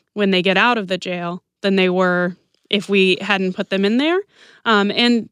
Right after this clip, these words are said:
and it's really important we understand people in jail are coming back to the community. Um, so seventy percent of people in Cook County Jail come straight back to the community,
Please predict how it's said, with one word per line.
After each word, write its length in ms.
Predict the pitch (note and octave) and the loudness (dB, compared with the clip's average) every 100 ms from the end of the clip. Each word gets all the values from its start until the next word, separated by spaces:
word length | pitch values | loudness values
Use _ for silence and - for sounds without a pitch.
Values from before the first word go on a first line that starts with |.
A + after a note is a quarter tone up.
| - | -2
and 120 | B3 | 0
it's 180 | B3+ - | 0 -2
really 140 | C#4 | 0
important 260 | C#4 D4 C#4 | 0 0 0
we 60 | |
understand 360 | C#4+ C#4+ C#4+ C#4 | -2 -2 -2 -2
people 240 | D4 D4+ | -2 -2
in 200 | C#4+ C#4 | 0 2
jail 440 | C#4 C#4+ C#4+ C#4+ C#4 _ | 2 2 4 2 0 _
are 100 | C4 | -4
coming 360 | C4 C#4+ C#4+ C4+ | 0 0 2 2
back 380 | C4 E4 A3+ - | 2 0 -2 -8
to 140 | - A#3 | -6 -6
the 100 | A#3 | -2
community. 640 | B3+ C#4 E4+ A3+ - - _ - | 0 2 2 0 -6 -16 _ -2
Um, 280 | G3+ F#3+ F#3+ | 0 0 -2
so 140 | A3 | -4
seventy 360 | - A#3 A#3+ B3 | -2 0 0 -2
percent 340 | B3 A#3 A#3 | -4 -4 -4
of 60 | A#3 | -2
people 240 | A#3 A3+ | -2 0
in 80 | A3 | 0
Cook 180 | A#3 A3 | -2 -4
County 280 | A#3+ A#3 A3+ | -2 -2 0
Jail 260 | A#3 A3 | 0 0
come 180 | G#3+ G3 | -2 -4
straight 320 | - G#3+ G#3+ | -4 -2 -2
back 300 | A3+ G#3+ G#3+ | -2 -4 -6
to 100 | - | -8
the 80 | G#3 | -8
community, 580 | - G#3+ A3+ A3 G#3+ | -2 0 2 0 -2